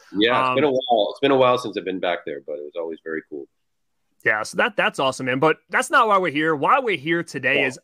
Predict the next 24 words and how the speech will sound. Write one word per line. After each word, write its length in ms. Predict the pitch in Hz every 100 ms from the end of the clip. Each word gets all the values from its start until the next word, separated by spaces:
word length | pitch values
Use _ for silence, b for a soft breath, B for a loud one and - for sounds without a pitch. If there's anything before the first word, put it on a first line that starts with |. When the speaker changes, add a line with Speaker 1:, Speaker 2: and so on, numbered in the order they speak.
| -
Speaker 2:
we, 640 | 127 165 262 269 254 - _ _ _
we 340 | 123 143 233
were 200 | 277 247
at 160 | 202 185
Panic 320 | 160 160 165
Fest. 340 | - 160 160 160
We 80 |
were 120 | 156 139
lucky 440 | 131 180 190 226
enough 300 | 190 175 170
to 100 | 147
see 220 | - 151
an 80 | 131
early 320 | 156 180 226 254
screening 680 | - 185 175 165 160 165 b b b 123
of 100 | 131
your 140 | 135
newest 280 | 143 202 208
movie 200 | 185 180
called 200 | 151 135
Bury 220 | 143 147
the 100 | 139
Bride, 360 | 123 127 143
and 100 | 147